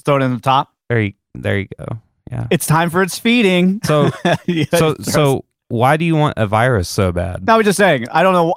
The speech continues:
Speaker 1: My thing is, it's, if it's ridiculous to have one of these snakes here, what's the point of
Speaker 2: You know, it
Speaker 1: having a
Speaker 2: kinda
Speaker 1: sna-, a deadly snake here? Who authorized that? That's what I'm saying.
Speaker 2: You know what? It, it,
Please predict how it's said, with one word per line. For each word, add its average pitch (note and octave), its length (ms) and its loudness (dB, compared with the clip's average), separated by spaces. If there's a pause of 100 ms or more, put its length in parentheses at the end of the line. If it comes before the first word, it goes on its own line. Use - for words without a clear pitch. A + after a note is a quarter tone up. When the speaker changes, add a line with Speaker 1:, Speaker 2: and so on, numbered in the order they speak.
(140)
Speaker 1:
My F3+ 280 0
thing F3+ 160 -2
is, D#3 200 0
it's, D3+ 280 -6
if D#3 100 -2
it's C#3 120 -4
ridiculous E3+ 420 0
to E3+ 100 0
have D3 220 0
one E3 300 -2
of D#3+ 40 0
these C#3+ 160 0
snakes E3 360 0
here, A#2 360 -2 (380)
what's G3 220 -2
the F3+ 60 -4
point F3+ 240 2
of D3+ 40 2
Speaker 2:
You D3 60 2
know, F3 40 2
it D#3+ 40 2
Speaker 1:
having D#3 180 0
a - 80 0
Speaker 2:
kinda D3+ 200 2
Speaker 1:
sna-, D3+ 60 -4
a D3 40 0
deadly D3+ 300 2
snake D#3 300 0
here? F#2+ 260 -6 (300)
Who F#3+ 140 2
authorized C#3+ 560 0
that? A2+ 180 -2
That's - 60 -10
what B2+ 100 0
I'm G#2 80 -2
saying. G#2 340 -2 (440)
Speaker 2:
You B2 80 2
know C3 140 2
what? B2 340 0
It, A2+ 260 -4
it, - 140 -10